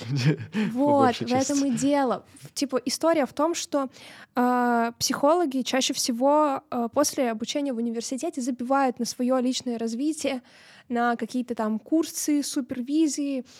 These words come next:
Speaker 2: а-ля «нахрена они мне все нужны, я и так все знаю». А потом «здравствуйте, профдеформация» и психушка, и скорая помощь. Сирена скорой помощи тут должна быть.
Speaker 1: Мне поэтому очень нравится, короче, в одной социальной сети, запрещенной,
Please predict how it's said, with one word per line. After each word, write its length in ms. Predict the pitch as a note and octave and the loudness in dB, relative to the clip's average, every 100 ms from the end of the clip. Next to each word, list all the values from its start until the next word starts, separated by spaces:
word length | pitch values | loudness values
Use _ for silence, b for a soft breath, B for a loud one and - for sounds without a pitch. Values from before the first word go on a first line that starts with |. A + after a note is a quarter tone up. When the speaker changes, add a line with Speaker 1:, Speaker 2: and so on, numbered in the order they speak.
| B B | B B
Speaker 2:
а-ля 260 | - B3+ C4 | -4 -2 0
«нахрена 420 | B3 A#3 C4 B3+ | -2 -2 -2 0
они 160 | B3+ B3 | 0 2
мне 140 | A#3+ A#3 | 0 -2
все 160 | - | -2
нужны, 360 | A#3+ A#3+ C4+ F4 | -2 0 0 2
я 100 | C#4+ | 2
и 60 | B3 | 0
так 180 | A#3+ A#3 | 0 -4
все 160 | - | -4
знаю». 320 | A#3 A3 G#3 G#3 | -4 -4 -6 -6
А 100 | A#3 | -8
потом 540 | - C#4+ D4+ C#4+ B3+ | -6 0 0 0 -4
«здравствуйте, 480 | A#3+ B3 B3+ C4 A#3+ | -2 0 0 -4 -8
профдеформация» 880 | A3+ A#3 A3 - A#3 C4 F4 - C4 | -4 -4 -4 -6 -2 0 -2 -4 -4
и 60 | B3+ | -4
психушка, 640 | - A#3+ - A3 - G#3+ G#3+ | -6 -8 -6 -8 -6 -12 -12
и 220 | - C4 A#3+ | -8 -4 -4
скорая 360 | - A#3 A3+ | -4 -6 -4
помощь. 320 | G#3+ A3 G#3 - | -6 -8 -10 -10
Сирена 280 | B3+ A#3+ | -8 -6
скорой 300 | A3+ - A3 | -6 -8 -10
помощи 340 | A3 A#3 A#3+ B3+ | -6 -4 -4 -6
тут 180 | - G#3 | -12 -12
должна 300 | A#3+ G#3+ A#3+ | -8 -4 -2
быть. 220 | B3 - _ B B B B | -4 -8 _ B B B B
Speaker 1:
Мне 180 | A#2+ A#2+ | -4 -4
поэтому 400 | B2+ B2+ B2 B2+ | -2 -2 2 2
очень 240 | B2 - | 2 -2
нравится, 760 | A#2 B2 A#2+ - A#2 A2+ G#2+ - - - - | 0 0 0 -2 -2 0 0 -4 -14 -18 -6
короче, 400 | A#2+ A#2+ A#2+ A2 | -4 -4 -2 -4
в 140 | G2+ | -2
одной 400 | A#2 C3 B2 G#2 | -2 0 0 -2
социальной 400 | G2+ - B2 A#2+ | -4 -6 -4 -4
сети, 360 | G#2+ A#2 C#3 E3 E3 _ _ _ _ _ _ _ - | -4 -4 -2 -4 -6 _ _ _ _ _ _ _ -8
запрещенной, 640 | A#2 A#2 G#2+ A#2 A2 F#2+ | -6 -4 -4 -2 -2 -6